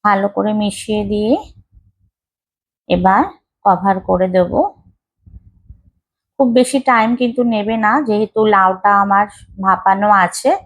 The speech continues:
এই লাউ চিংড়িটা দিলে কিন্তু সব ভাত খাওয়া হয়ে যাবে, এত ভালো খেতে হয়।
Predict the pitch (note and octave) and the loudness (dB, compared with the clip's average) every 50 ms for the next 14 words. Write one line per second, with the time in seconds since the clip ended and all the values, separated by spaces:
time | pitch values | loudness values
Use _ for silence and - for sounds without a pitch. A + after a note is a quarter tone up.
0 | - - - - - - _ - _ _ _ _ _ _ _ _ _ _ _ _ | -14 -18 -18 -20 -20 -20 _ -20 _ _ _ _ _ _ _ _ _ _ _ _
1 | _ _ _ _ _ _ _ _ _ _ _ _ _ _ _ _ _ _ _ _ | _ _ _ _ _ _ _ _ _ _ _ _ _ _ _ _ _ _ _ _
2 | _ _ _ _ _ _ _ _ _ _ _ _ _ _ _ _ _ _ _ _ | _ _ _ _ _ _ _ _ _ _ _ _ _ _ _ _ _ _ _ _
3 | _ _ _ _ _ _ _ _ _ - - - - - A#3 A#3+ C4 C#4+ D4+ D4+ | _ _ _ _ _ _ _ _ _ -16 -10 -6 -2 2 2 4 4 4 4 4
4 | C#4+ C4 B3+ B3+ B3+ B3+ - C4+ B3 A#3+ A#3+ A3+ A#3+ A#3+ A#3 - - A#3+ A#3 A#3+ | 4 4 4 2 2 0 -2 -2 -2 -2 0 -2 -2 -4 -4 -2 0 0 0 0
5 | A3+ A3 A#3 A3+ G#3+ G#3 G#3 G#3+ G#3+ - A3 G#3+ G#3 G3+ G3+ - G#3+ C4+ D4+ - | 0 -2 -6 -4 -4 -4 -6 -6 -6 -6 -6 -6 -6 -6 -6 -6 -6 -6 -6 -4
6 | - A#3 G#3+ G#3 F#3+ F3+ - - G3+ G3 G3+ - - - - G#3 G3 F#3+ G3 G3+ | 0 2 2 2 0 -4 -4 -2 0 0 -2 -4 -8 -4 0 2 2 4 4 4
7 | G#3 G3+ F#3+ F#3+ F#3 F#3 F#3 F3+ E3+ F3 G#3 E4 F#4+ - _ _ - - _ _ | 2 2 0 -2 0 0 0 0 0 0 -4 -6 -6 -8 _ _ -20 -20 _ _
8 | _ - - F#3+ F#3 - - A3 F#3+ G3+ G#3 G3 G3 G#3 G3+ _ - G3+ F#3 - | _ -4 -4 -4 -4 -2 -4 -4 -2 0 0 2 2 0 -4 _ -6 -6 -6 -2
9 | - G#3 F#3+ F#3+ G3 F#3+ F#3+ A#3 D#4 | -2 -2 0 4 4 4 4 4 0